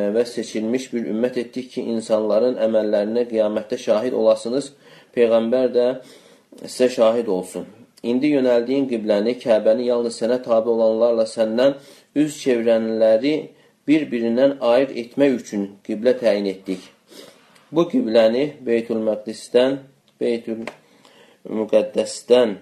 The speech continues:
Kəbəyə tərəf çevirmək ağır görünsə də, ancaq Allahın doğru yo-, yola yönəltdiyi şəxslər üçün ağır deyildir.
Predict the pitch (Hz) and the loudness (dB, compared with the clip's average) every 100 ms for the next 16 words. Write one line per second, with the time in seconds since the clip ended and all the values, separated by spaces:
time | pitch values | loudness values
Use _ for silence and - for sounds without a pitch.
0 | _ - 113 110 110 123 123 113 107 - | _ 2 4 4 2 -2 0 2 2 2
1 | - _ _ _ _ - 110 110 107 127 | -2 _ _ _ _ -2 0 0 0 -2
2 | 131 113 110 135 123 - _ _ _ _ | 0 0 2 2 0 -8 _ _ _ _
3 | _ _ - 110 110 110 117 127 120 131 | _ _ -2 0 2 0 0 0 0 0
4 | 127 117 - 110 107 127 127 127 117 113 | 0 0 0 0 0 0 0 -4 -2 0
5 | 110 113 127 143 120 113 - _ _ _ | 0 0 -2 0 -2 -8 -12 _ _ _
6 | _ _ _ - 110 113 123 117 110 107 | _ _ _ -4 0 2 2 2 -2 -4
7 | - 120 131 131 117 - - 127 113 - | -6 -6 -4 -2 -4 -2 0 0 0 -6
8 | 117 - 107 113 107 107 107 98 90 92 | -4 0 0 0 -2 -2 0 -2 -4 -10